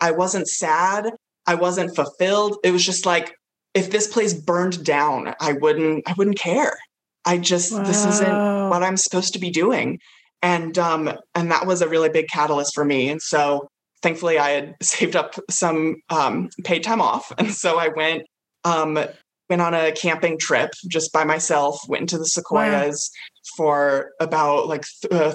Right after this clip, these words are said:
Speaker 1: three to four days, and really just meditated on, like, why, why am I so unhappy? Like, what, what should I be doing if I'm not doing this? 'Cause I've spent, you know, almost half of my life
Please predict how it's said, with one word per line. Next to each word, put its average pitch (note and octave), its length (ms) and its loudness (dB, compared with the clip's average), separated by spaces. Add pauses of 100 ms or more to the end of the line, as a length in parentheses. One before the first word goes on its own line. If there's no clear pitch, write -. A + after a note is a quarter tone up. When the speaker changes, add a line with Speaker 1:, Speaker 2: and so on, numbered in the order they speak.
Speaker 1:
three E3+ 200 2
to E3+ 60 -6
four E3+ 220 0
days, C#3 560 0 (340)
and D#3+ 120 -6
really D#3+ 200 4
just E3+ 180 -4
meditated D#3 580 2
on, C#3+ 180 0
like, C3+ 240 0 (640)
why, D#3+ 640 2
why D#3+ 200 0
am E3+ 120 0
I E3 100 0
so D#3 440 2
unhappy? F3+ 600 0
Like, D#3 300 0 (140)
what, E3+ 460 -2
what E3+ 200 0
should - 120 -2
I D#3+ 80 2
be D3+ 100 -2
doing G3+ 420 2
if E3 140 0
I'm D#3 120 0
not D#3+ 260 0
doing D3+ 240 -4
this? A#3 320 2
'Cause E3+ 160 -4
I've C#3+ 200 0
spent, - 880 -4 (320)
you F3+ 100 2
know, D#3 120 4
almost E3 600 0 (360)
half D#3+ 360 0
of D#3+ 100 -2
my C3+ 140 0
life E3+ 340 2